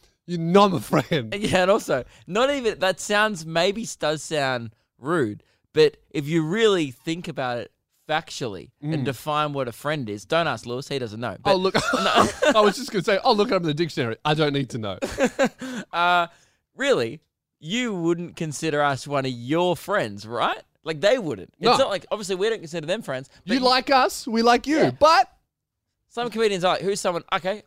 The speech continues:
Speaker 2: I like, uh, Robert Downey Junior. I think he's a great
Speaker 1: Is it
Speaker 2: actor.
Speaker 1: Yeah,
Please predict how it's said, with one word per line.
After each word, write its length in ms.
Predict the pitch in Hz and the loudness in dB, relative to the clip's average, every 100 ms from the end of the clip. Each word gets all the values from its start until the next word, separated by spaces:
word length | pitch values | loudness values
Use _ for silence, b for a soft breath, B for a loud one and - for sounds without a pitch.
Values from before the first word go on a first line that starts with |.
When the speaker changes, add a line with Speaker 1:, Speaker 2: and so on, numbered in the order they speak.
| - | 0
Speaker 2:
I 140 | 180 | 2
like, 340 | 190 165 156 - | 2 2 0 -4
uh, 300 | 131 135 135 - | 0 2 2 0
Robert 400 | 131 165 160 120 | 0 0 -2 -6
Downey 340 | 143 143 135 | -6 -4 -6
Junior. 340 | 110 131 139 | -6 -6 -6
I 40 | 107 | -8
think 160 | 160 | -10
he's 100 | 160 | -10
a 40 | 135 | -4
great 240 | 139 127 | -2 0
Speaker 1:
Is 0 | |
it 100 | 143 | -2
Speaker 2:
actor. 180 | - 123 | -2 -4
Speaker 1:
Yeah, 100 | 135 | -4